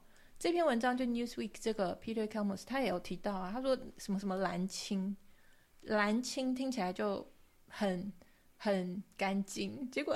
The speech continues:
那个蓝氢是天然，主要是用天然气生产的。我们之前好像有两集都讲过这个问题，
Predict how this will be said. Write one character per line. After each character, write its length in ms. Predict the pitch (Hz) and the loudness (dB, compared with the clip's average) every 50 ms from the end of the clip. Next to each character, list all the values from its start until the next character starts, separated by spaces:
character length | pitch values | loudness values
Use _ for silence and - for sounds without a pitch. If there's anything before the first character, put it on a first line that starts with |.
| 254 254 254 - | 2 0 -2 -6
那 80 | 311 359 | -6 -2
个 120 | 339 285 | -2 0
蓝 340 | 254 233 220 214 220 226 233 | 2 4 2 2 2 0 -4
氢 340 | - - - 269 254 247 262 - - - - - - - | -4 -4 -4 -2 -4 -6 -8 -12 -14 -14 -14 -14 -16 -18
是 480 | - - - - 311 320 302 269 240 220 - - | -12 -10 -8 -2 2 2 4 4 2 0 -4 -8
天 240 | - - 269 269 269 | -4 0 0 2 2
然， 240 | 240 214 214 208 208 | 2 0 0 -2 -2
主 120 | - 202 | 0 2
要 180 | 196 202 220 226 | 4 4 4 2
是 160 | 220 254 240 | 2 -2 -2
用 180 | 240 226 214 208 | 0 0 0 0
天 160 | 214 226 208 | 0 0 -2
然 240 | 196 - - - 208 | -2 -2 -4 -6 -8
气 320 | - - 196 - - - - - - | -8 -8 -8 -8 -8 -12 -14 -18 -18
生 240 | - - - 190 180 | -12 -6 -4 -4 -4
产 180 | 196 - - - | -4 -6 -8 -2
的。 60 | - | 0
我 40 | 202 | 0
们 100 | 208 220 | 0 0
之 140 | 220 - 269 | -2 -4 -4
前 340 | 247 - 208 185 190 196 - - | 0 2 2 2 2 0 -4 -8
好 120 | - - 190 | -6 -6 -4
像 160 | 240 262 240 | -2 0 0
有 40 | 214 | 2
两 220 | 208 190 175 180 | 2 2 0 -2
集 160 | 180 - 180 | -2 -4 -4
都 100 | 175 202 | -4 -4
讲 180 | 208 202 185 180 | -4 -2 -4 -2
过 140 | 175 190 196 | -2 -2 -2
这 80 | 190 | 0
个 120 | 196 185 185 | 0 -2 -2
问 200 | 190 196 202 214 | -2 -4 -6 -8
题， 180 | - - - | -10 -12 -16